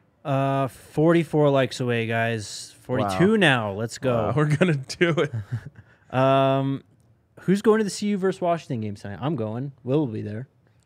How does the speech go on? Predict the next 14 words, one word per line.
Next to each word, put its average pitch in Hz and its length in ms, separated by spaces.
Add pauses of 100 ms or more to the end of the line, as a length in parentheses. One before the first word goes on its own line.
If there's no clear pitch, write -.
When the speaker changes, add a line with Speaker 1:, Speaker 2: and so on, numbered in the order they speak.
(100)
Speaker 2:
I 156 60
might. 170 300 (500)
Speaker 1:
Okay. 185 280 (200)
Speaker 2:
I 135 60
might. 131 340
I'm 117 160
a, 120 300
I'm 120 120
a 120 40
G 135 180
T 143 220
D. 120 340 (160)
Speaker 1:
All 123 80
right. 147 240